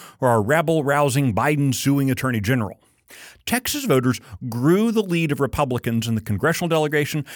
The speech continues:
as well as in the state house. The Texas Senate could have seen a pickup, but only in a swing seat where the narrow margin almost makes it an elusive moral victory, if nothing else. That was most definitely not the case elsewhere in the union.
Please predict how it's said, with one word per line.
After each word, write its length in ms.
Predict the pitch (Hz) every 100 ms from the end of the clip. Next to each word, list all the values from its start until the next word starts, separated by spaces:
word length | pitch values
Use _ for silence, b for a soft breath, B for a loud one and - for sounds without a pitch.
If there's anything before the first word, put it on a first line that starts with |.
| B
as 200 | - 117
well 440 | 123 185 190 127 127
as 280 | 127 120
in 180 | 135 123
the 200 | 120 123 -
state 340 | - - 123 104
house. 380 | 123 98 - - B B
The 80 | 175
Texas 360 | 208 190 160
Senate 420 | - 294 202 -
could 260 | - - 320
have 240 | 202 214
seen 180 | - 151
a 60 | 110
pickup, 460 | - 98 117 180 -
but 140 | 214
only 260 | 262 294 294
in 80 |
a 60 | 254
swing 400 | - 175 190 175
seat 340 | - 160 156 B B B
where 80 |
the 120 | 151 147
narrow 600 | 190 254 294 240 175 156
margin 480 | 139 135 135 127 151
almost 500 | - 254 311 208 135
makes 320 | 131 110 95 -
it 100 | -
an 160 | 135
elusive 440 | 139 151 156 156 107
moral 580 | 117 147 170 135 127
victory, 520 | 110 180 - 101 85 143
if 100 | 175
nothing 300 | 196 285 349
else. 480 | 359 - - - - _ B B B B
That 160 | 165 170
was 200 | 147 123 -
most 420 | 120 139 226 -
definitely 560 | 151 101 107 101 95 92 b b
not 460 | 113 120 185 165
the 100 | -
case 400 | - - - - -
elsewhere 380 | 123 104 107
in 80 | 95
the 80 | 92
union. 320 | 95 - -